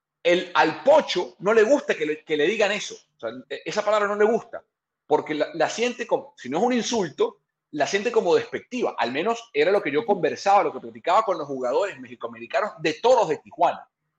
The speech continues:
Eh, otros que simplemente lo utilizan como un término que ya está tan arraigado en esa parte del país que hasta lo dicen sin pensarlo. Bueno, el pocho, no sé qué tal. Incluso hay, hay deportistas cuyo apodo es el pocho no sé qué,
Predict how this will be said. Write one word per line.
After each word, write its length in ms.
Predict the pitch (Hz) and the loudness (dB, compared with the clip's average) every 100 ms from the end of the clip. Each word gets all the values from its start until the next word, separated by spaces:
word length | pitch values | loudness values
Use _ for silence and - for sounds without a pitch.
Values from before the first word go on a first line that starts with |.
| _ _ _ | _ _ _
Eh, 500 | - 139 123 120 - _ _ _ _ _ _ _ _ _ _ _ _ | -12 -8 -6 -8 -12 _ _ _ _ _ _ _ _ _ _ _ _
otros 640 | 175 185 240 233 - - _ | 4 4 4 2 -2 -16 _
que 100 | - | -6
simplemente 420 | 147 165 190 202 214 | -4 -4 -6 -2 0
lo 60 | |
utilizan 380 | 190 156 156 208 | 0 -4 -8 -4
como 200 | 175 160 | -4 -4
un 100 | 175 | 0
término 680 | 196 196 196 196 185 131 _ _ _ _ | 4 4 0 -4 -2 -4 _ _ _ _
que 120 | 147 | 0
ya 60 | 143 | 0
está 160 | 196 | 2
tan 140 | 202 214 | 0 2
arraigado 580 | 180 139 135 196 196 | 2 2 2 4 4
en 80 | 147 | 2
esa 180 | 147 185 | -4 -2
parte 280 | 196 190 170 | -2 0 -6
del 100 | 170 | 0
país 220 | 214 226 | 0 0
que 120 | 175 147 | -2 -4
hasta 220 | 135 151 | -2 -4
lo 200 | 156 151 | 2 0
dicen 180 | 170 208 | 2 -4
sin 180 | 208 170 | -6 -6
pensarlo. 460 | 143 131 180 175 | -6 0 0 2
Bueno, 200 | - 202 - 175 | 2 2 -2 -6
el 160 | 175 | -4
pocho, 320 | - 233 226 | 0 0 0
no 80 | 170 | -10
sé 100 | 147 | -8
qué 140 | 185 180 | -6 -6
tal. 180 | - _ _ _ _ _ _ | -8 _ _ _ _ _ _
Incluso 440 | 127 151 247 - 120 | -12 -6 -4 -2 2
hay, 200 | 139 151 - | 2 2 2
hay 220 | 135 165 - | 0 0 0
deportistas 680 | 165 214 185 - 185 220 | 0 4 2 2 -6 -6
cuyo 260 | - 180 156 | -4 0 0
apodo 360 | - 190 214 233 | 4 6 8 6
es 180 | 226 - | 2 -2
el 200 | 170 - | -2 2
pocho 300 | 190 208 233 | 2 4 0
no 80 | 214 | -4
sé 160 | 113 | -6
qué, 240 | - 123 | -6 -6